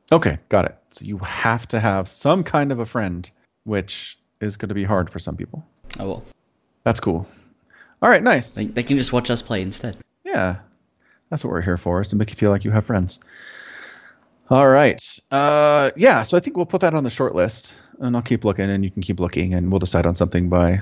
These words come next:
Speaker 1: the time we record again.
Speaker 2: Sure.
Speaker 1: Cool. So, yeah, what's going on in your neck of the woods? Any important Australian news or current events?
Speaker 2: No.
Speaker 1: Nothing, huh?
Speaker 2: <laughs> No, nothing that I'm keeping up with.
Speaker 1: That's, that's fair.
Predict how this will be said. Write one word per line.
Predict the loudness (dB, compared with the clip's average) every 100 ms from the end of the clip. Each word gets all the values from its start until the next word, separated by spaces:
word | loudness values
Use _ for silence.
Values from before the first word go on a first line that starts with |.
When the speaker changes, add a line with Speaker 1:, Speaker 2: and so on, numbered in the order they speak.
| -4
Speaker 1:
the | -4
time | 0 2 0 -4 -8
we | -2 0
record | 0 2 2
again. | 4 2 -2 -16 _ _ -20
Speaker 2:
Sure. | -14 -14 -14 _ 0
Speaker 1:
Cool. | 4 4 2 -6 _
So, | 2 6
yeah, | 8
what's | 6 4
going | 2 0
on | 2 0 0
in | 0 0
your | 2
neck | 2 2
of |
the | 2
woods? | 2 2 0 -6 -8
Any | -4 -2
important | -2 0 0 0 -4 -8 -6
Australian | -4 0 4 6 6 6
news | 6 6 6 4 4
or | 4 4
current | 4 4 2 4
events? | 4 4 2 -4 -12 -6
Speaker 2:
No. | 0 2 0 -4 _ _ _ _ 0
Speaker 1:
Nothing, | 2 2 2
huh? | 2 0 -2 -8 _ _ _ _ _ _ _ -4
Speaker 2:
<laughs> |
No, | -2 -2 -4 -14 -12 -8
nothing | -6 -2
that | 0
I'm | 2 0
keeping | -2 -4 -4
up | -4 -4
with. | -6 -4 -6 -8 -10 -4
Speaker 1:
That's, | -4 -2 -6
that's | -2 -2
fair. | 2 2 2